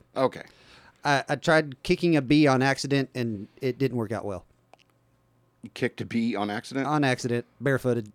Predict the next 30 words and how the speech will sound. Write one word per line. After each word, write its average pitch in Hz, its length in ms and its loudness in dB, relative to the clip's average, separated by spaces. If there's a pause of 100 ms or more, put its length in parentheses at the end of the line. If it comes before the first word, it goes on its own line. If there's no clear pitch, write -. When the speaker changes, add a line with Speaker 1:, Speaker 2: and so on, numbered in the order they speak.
(180)
Speaker 1:
You 120 140 -6
do 131 220 2
know 120 220 4
that 90 120 -4
that's 101 220 -2
not 98 120 -4
part 92 180 0
of 82 100 -8
the 92 80 -8
game 80 180 -8
of - 60 -16
soccer. - 360 -14
Speaker 2:
I, 160 120 0
yeah, 160 400 4
I 156 100 0
get 143 220 2
it, - 100 -6 (100)
but 135 280 0 (500)
I, 151 100 0 (460)
I 143 60 0
punted 180 340 4
it. 143 140 2 (480)
<laughs> - 240 -4 (1700)
Speaker 1:
And 107 380 0
I 104 60 2
guess 101 220 -2
it - 60 -14
stung 123 260 4
you? 143 280 2
Speaker 2:
Right 156 360 4